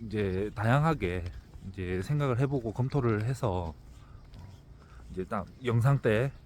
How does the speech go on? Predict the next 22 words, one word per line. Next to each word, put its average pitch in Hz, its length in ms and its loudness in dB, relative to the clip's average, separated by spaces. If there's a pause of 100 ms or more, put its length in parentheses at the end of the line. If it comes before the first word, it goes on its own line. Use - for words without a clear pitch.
(240)
다음 117 220 2
영상 98 280 2
올릴 101 280 0
때, 110 400 -6
아니면 101 640 0 (440)
뭐, 80 220 -4 (320)
지금 185 440 4
요번 147 400 6
영상에서 135 680 0
댓글을, 127 1300 0 (1160)
댓글로 165 540 6 (220)
이렇게 98 320 0
안내를 113 420 6
드리거나 87 540 2 (160)
그런 156 220 4
방법으로, 90 680 0 (360)
어, 85 200 -6
여러분들께 90 640 -2 (140)
꼭 87 120 -6 (1000)
하게 196 280 4
될 123 160 8
경우에 131 420 4